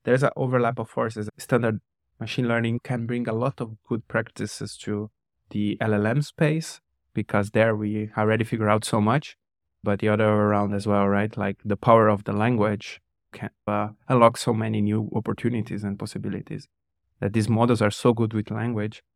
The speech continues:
you can solve some problems much faster, uh, although reliably is still an open question,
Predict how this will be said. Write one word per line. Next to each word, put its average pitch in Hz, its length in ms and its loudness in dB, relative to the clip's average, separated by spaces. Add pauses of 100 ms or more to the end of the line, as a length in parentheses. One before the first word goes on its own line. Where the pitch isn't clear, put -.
(180)
you - 80 -14
can 107 140 0
solve 113 320 4
some 139 260 4
problems 117 340 4
much 110 380 -4 (580)
faster, 123 640 0 (160)
uh, 107 300 -4 (200)
although 110 460 0 (360)
reliably 123 560 6
is 110 120 -2
still 117 240 -2
an 110 60 4
open 104 240 0
question, 117 500 -4